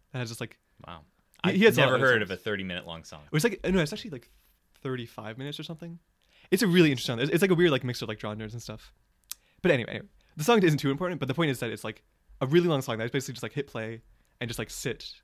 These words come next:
Speaker 1: and just, like, listen to it, kind of.
Speaker 2: Okay.
Speaker 1: So anyway, I was sitting down for, like, the first bit of it, and I was, like,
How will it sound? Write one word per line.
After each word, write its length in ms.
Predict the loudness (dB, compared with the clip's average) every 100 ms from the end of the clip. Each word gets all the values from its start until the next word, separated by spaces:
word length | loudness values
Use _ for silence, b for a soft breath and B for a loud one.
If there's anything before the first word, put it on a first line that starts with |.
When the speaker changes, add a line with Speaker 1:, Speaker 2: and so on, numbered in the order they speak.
| -16
Speaker 1:
and 80 | -12
just, 100 | -10
like, 160 | -12 -14 -20 _
listen 240 | -12 -12 -12
to 120 | -16
it, 80 | -18
kind 160 | -20 -20
of. 140 | -20 _ _ -16
Speaker 2:
Okay. 300 | -16 -16 -20 _ _ _ _
Speaker 1:
So 120 | 0 2
anyway, 220 | 2 0
I 60 | -4
was 120 | -4
sitting 200 | -4 -2
down 320 | -2 -4 -8
for, 120 | -8
like, 200 | -8 -8 _ _ _ _ -10
the 80 | -2
first 240 | -2 -2
bit 80 | -4
of 100 | -6
it, 80 | -8
and 80 | -6
I 40 |
was, 120 | -4 -4
like, 200 | -6